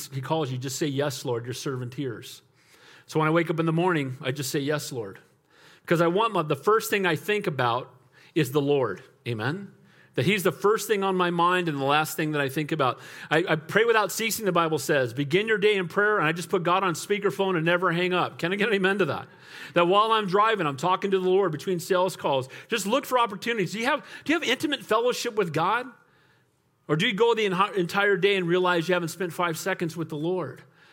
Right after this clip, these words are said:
He needs to be the priority and the passion of our life. Again, we need to be ready for every good work.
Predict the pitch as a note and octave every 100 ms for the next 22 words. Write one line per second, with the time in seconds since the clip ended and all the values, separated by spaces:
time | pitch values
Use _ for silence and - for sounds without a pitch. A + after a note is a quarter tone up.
0 | - _ - F3+ F3 F#3 F3+ F3 E3+ E3+
1 | E3+ E3 C#3+ - C#3+ C#3+ D3+ C3+ B2 B2
2 | C#3+ C#3 A2+ - - _ _ _ _ _
3 | - D#3+ E3 E3 E3+ D#3 C#3+ E3 E3 E3
4 | F3 D#3 D#3+ D3 D3+ C#3+ C#3+ D#3 C#3 B2+
5 | -